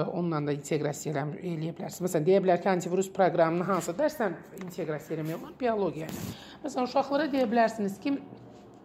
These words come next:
e, e, məsələn, əllərimizi, e, məsələn, dərsdən evə gedəndən sonra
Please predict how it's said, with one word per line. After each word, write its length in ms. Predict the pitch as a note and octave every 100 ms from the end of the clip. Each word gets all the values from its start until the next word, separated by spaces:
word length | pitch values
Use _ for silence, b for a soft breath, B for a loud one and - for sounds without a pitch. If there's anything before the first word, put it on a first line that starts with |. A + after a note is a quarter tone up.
| - - -
e, 160 | - F#3
e, 1120 | F3+ E3+ E3 D#3+ D#3+ D#3 - - - - - - - - D2+ - - -
məsələn, 560 | F#3+ G3 A3 A#3 G3+ A#3
əllərimizi, 580 | B3+ C4 B3+ C4 C#4+ E4
e, 180 | - G3 F#3+ G#3 A3 B3+
məsələn, 240 | A#3 F3+ E3+
dərsdən 420 | A#3 - E4+ D#4+ D#4 G#3
evə 140 | G3 F#3+
gedəndən 460 | E3+ E3 E3 G#3
sonra 360 | A3 F#3 D3+ D3+